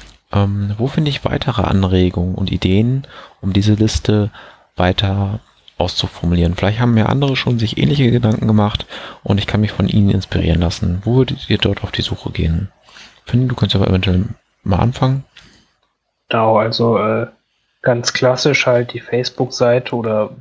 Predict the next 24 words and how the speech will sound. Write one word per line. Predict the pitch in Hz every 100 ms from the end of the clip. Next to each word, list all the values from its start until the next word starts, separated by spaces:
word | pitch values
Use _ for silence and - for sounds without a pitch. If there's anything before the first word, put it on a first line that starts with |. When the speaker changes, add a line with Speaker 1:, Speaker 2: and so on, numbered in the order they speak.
| - -
Speaker 2:
die, | 104 90 -
auch | - - -
die | - 95
F | - -
F | 120
G-Forum. | - 131 131 - 135 131 135 135 131
Da | 123 117
gibt's | 120 -
immer | - 127 127 123 107
Leute, | 123 135 135 120
die |
Listen | 127 131 - 139
posten | - 139 139 - 143
und | 131
ähnliches. | 120 131 135 - 151 - _ _ _ _ _ _ -
Da | 135
kann | - 120
man | -
immer | 120 120
mal | 117
gucken | - 170 165 151 147
und | 127
nach | 113
Ideen | 117 113 120 131 135